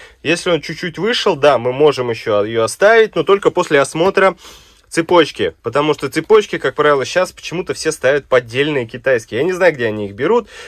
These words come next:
но мы осматриваем их на оригинальность. Если она оригинальная, вопросов не вызывает, мы можем еще оставить этот комплект Г Р М. Если она поддельная, сообщаем клиенту, он делает вывод. А так, как правило, цепочки уже изношены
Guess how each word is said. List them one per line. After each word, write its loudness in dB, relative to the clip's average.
но 2
мы 4
осматриваем 0
их 0
на 2
оригинальность. -2
Если -4
она 2
оригинальная, 0
вопросов 0
не 0
вызывает, 0
мы 0
можем 0
еще -2
оставить 0
этот -6
комплект -2
Г -2
Р 4
М. 2
Если 0
она 4
поддельная, 0
сообщаем 0
клиенту, 0
он -2
делает 2
вывод. -6
А 2
так, 2
как -4
правило, 2
цепочки -6
уже 0
изношены 0